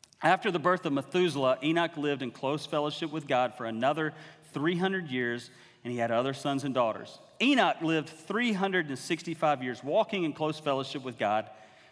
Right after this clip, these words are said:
Then one day he disappeared because God took him. Now, who, who in the room would sign up for that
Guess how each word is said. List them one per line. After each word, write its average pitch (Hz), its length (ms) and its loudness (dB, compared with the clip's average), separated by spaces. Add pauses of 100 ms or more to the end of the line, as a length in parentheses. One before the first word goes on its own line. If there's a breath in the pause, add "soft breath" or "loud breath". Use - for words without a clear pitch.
(120)
Then 147 180 0
one 170 180 4
day 185 200 4
he 165 120 -2
disappeared 156 840 -2 (720)
because 120 300 -4
God 110 200 2
took 170 200 0
him. 80 120 -12 (720)
Now, 135 360 2 (240)
who, 226 240 4
who 220 180 2
in 233 120 2
the 202 60 4
room 190 200 4
would 165 100 0
sign 175 320 4
up 170 220 0
for 147 100 -4
that 147 580 4